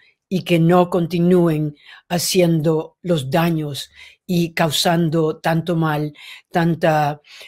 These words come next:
tanto dolor, tanta, tanta tristeza al pueblo nicaragüense, a los presos políticos y a nuestros pastores, a nuestros sacerdotes, a nuestro,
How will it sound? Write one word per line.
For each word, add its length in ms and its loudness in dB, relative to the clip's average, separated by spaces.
tanto 340 4
dolor, 600 2
tanta, 760 0
tanta 340 2
tristeza 720 -2
al 160 -4
pueblo 300 0
nicaragüense, 840 -2
a 100 -2
los 140 0
presos 360 -2
políticos 720 -4
y 300 4
a 120 -4
nuestros 420 -4
pastores, 640 -6
a 140 -2
nuestros 380 -2
sacerdotes, 800 -4
a 100 2
nuestro, 800 2